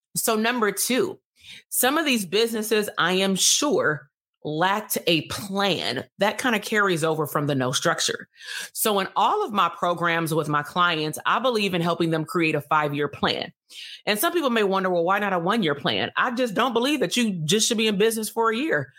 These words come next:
If that's the case, this is a side hustle and I don't need to be your coach. We don't have a side hustle institution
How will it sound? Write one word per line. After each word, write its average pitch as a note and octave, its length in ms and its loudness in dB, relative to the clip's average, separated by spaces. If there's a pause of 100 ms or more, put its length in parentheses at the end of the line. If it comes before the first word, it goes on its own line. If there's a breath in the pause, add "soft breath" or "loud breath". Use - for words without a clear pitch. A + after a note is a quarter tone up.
(300 loud breath)
If G3+ 140 -2
that's B3+ 200 2
the D4 60 -2
case, B3+ 300 0
this A#3+ 100 2
is G#3 140 -2
a G#3 60 -2
side C4 320 0
hustle F#3+ 360 0
and E3+ 140 -2
I F3+ 100 0
don't E3 280 0
need E3 140 0
to - 80 -2
be D#3 100 0
your C3 180 0
coach. C3+ 420 -2
We E3 120 0
don't G3 140 0
have F3 300 0
a D3+ 140 0
side D#3+ 400 0
hustle D#3+ 380 0
institution F3+ 800 0